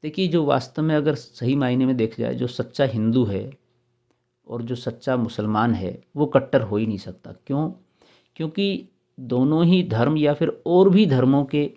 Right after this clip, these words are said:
जो ग्रंथ हैं, उनमें कहीं पर इस तरह का नहीं लिखा हुआ है कि आप दूसरे धर्म के लोगों को मार दीजिए,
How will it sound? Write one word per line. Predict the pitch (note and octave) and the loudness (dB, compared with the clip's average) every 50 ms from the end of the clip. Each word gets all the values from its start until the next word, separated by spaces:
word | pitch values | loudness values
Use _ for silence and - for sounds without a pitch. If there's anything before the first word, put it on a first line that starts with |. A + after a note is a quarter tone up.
| _ _ _ _ _ _ _ _ _ _ _ _ _ _ _ _ - | _ _ _ _ _ _ _ _ _ _ _ _ _ _ _ _ -12
जो | A#2 C3+ D3 D#3 D#3+ E3 - - - _ _ _ _ _ _ _ _ _ _ _ _ _ _ _ _ _ _ _ _ _ _ _ _ _ _ - | -6 -2 0 0 0 0 -2 -4 -10 _ _ _ _ _ _ _ _ _ _ _ _ _ _ _ _ _ _ _ _ _ _ _ _ _ _ -18
ग्रंथ | C3+ B2 B2 C3+ D#3+ F#3 G3 F#3 | -14 -8 -2 2 6 6 6 6
हैं, | F#3 - G2 G2 E2+ D2+ - - _ _ _ _ _ _ _ _ _ _ _ _ _ _ _ _ _ _ _ _ | 4 2 -4 -10 -10 -12 -14 -18 _ _ _ _ _ _ _ _ _ _ _ _ _ _ _ _ _ _ _ _
उनमें | E3+ F3+ G#3 A3+ B3+ C4+ C4 - | -6 -4 0 0 2 0 0 0
कहीं | - C#3+ B2 B2+ D#3+ E3+ | 0 0 2 2 2 2
पर | - A3+ - | 4 2 2
इस | - - - D#3+ - - | 2 2 -2 -2 -2 -2
तरह | D#3+ D#3 E3 F3 | -2 -2 -2 0
का | F3 E3+ D#3+ | 0 0 0
नहीं | D3 C3+ C3 E3+ G3+ | 2 4 4 4 4
लिखा | F#3 C3+ C3 - - A2+ | 4 2 0 0 0 0
हुआ | G#2+ G#2 G#2 G#2+ | 0 2 0 0
है | A2+ C3 D3 | 0 0 -2
कि | D3+ - - - - | -2 -4 -8 -6 -2
आप | B2 C3 C#3+ - - - _ - | 2 2 2 2 -2 -6 _ -8
दूसरे | C3 B2 B2 - D3+ D#3+ | -8 -6 -4 -2 -2 -2
धर्म | C#3 A2+ G#2+ A2+ B2 B2+ | 0 0 0 0 0 0
के | B2 C3 A#2+ | 0 0 0
लोगों | A2 G#2+ G#2 G2 A#2 | 0 0 -2 -2 -4
को | A2+ - G#2 | -4 -4 -4
मार | G2 F#2+ G2 A2 A2+ A2 | 0 2 4 4 4 2
दीजिए, | G2 G#2+ G2 F#2 F2+ G2 G2 - - | 0 -2 -2 -2 -4 -6 -8 -8 -10